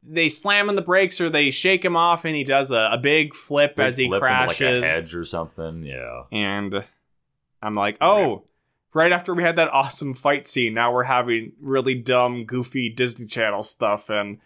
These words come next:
Speaker 2: Naturally.
Speaker 1: it was more evident about what this movie really was gonna be than
Speaker 2: Oh.
Speaker 1: I kind of wanted.
Speaker 2: We thought we were signing up for some great action
Speaker 1: I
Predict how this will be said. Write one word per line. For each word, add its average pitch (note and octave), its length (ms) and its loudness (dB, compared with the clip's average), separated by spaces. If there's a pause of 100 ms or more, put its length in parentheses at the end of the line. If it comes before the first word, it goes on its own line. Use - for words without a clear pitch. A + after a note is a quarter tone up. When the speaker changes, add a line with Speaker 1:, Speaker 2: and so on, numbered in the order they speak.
(200)
Speaker 2:
Naturally. B1+ 800 -10
Speaker 1:
it B2 200 -4
was - 480 -10
more G3 480 2
evident E3+ 420 2
about B2+ 300 2
what C#3+ 140 2
this C#3+ 200 0
movie C3+ 280 0
really A#2+ 520 0
was G#2+ 180 -4
gonna G#2 240 -2
be G2+ 300 -2
than F#2+ 380 -6
Speaker 2:
Oh. C#2+ 320 -12
Speaker 1:
I G#2+ 140 0
kind G2+ 240 -8
of F#2+ 180 -12 (320)
wanted. F2+ 460 -8 (260)
Speaker 2:
We A2 100 -4
thought - 300 -2
we D#3 60 -6
were G#2 160 -2
signing D#2+ 420 -4
up D2 140 -8
for F2 100 -8
some D#2 240 -10
great D#2 480 -6
action F#2 420 -4
Speaker 1:
I C4 140 2